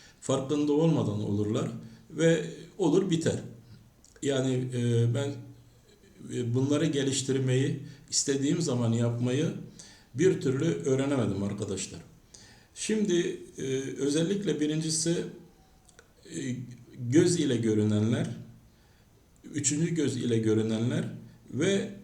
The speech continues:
e, duru göre olarak görünenler, yani zihinde görünenler olarak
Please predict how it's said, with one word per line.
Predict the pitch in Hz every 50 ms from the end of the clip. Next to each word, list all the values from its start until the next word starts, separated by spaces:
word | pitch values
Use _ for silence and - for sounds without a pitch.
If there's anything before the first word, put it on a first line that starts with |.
| - - - -
e, | - - - 123 120 123
duru | 143 165 208 208 165
göre | 156 143 127 117
olarak | 113 113 110 110 110 104 104 98
görünenler, | 101 95 95 98 92 95 95 95 95 98 101
yani | 127 135 135 131 117
zihinde | 104 110 127 127 143 139 143 147 165
görünenler | 156 135 123 117 117 117 117 120 123 127 135 127
olarak | 127 113 104 101 110 120 147 160